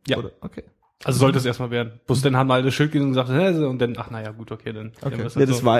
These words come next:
Speaker 3: das
Speaker 1: so.
Speaker 3: Whi-, das White Album von den Beatles ist ja auch Self-Titled eigentlich.
Speaker 1: Ja.
Speaker 3: Das wurde ja einfach, wurde ja einfach bloß The White Album genannt.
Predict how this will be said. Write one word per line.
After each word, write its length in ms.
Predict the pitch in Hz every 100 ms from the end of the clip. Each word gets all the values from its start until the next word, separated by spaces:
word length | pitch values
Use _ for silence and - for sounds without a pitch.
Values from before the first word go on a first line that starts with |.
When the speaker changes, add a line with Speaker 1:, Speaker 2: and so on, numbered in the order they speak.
| -
Speaker 3:
das 140 | 123
Speaker 1:
so. 60 | -
Speaker 3:
Whi-, 80 | 113
das 80 | -
White 280 | 117 147 -
Album 220 | 139 151
von 120 | 147
den 100 | 131
Beatles 260 | 143 165 -
ist 100 | 151
ja 100 | 156
auch 100 | 151
Self-Titled 480 | 113 - 95 - -
eigentlich. 340 | 60 - - _ -
Speaker 1:
Ja. 140 | - - _ _ _ _ _ _
Speaker 3:
Das 180 | - 110
wurde 140 | 113 117
ja 80 |
einfach, 240 | 107 113 110
wurde 180 | 113 117
ja 80 | 117
einfach 120 | 117
bloß 240 | 110 110 -
The 100 | 107
White 180 | 107 -
Album 180 | 107 110
genannt. 260 | 113 -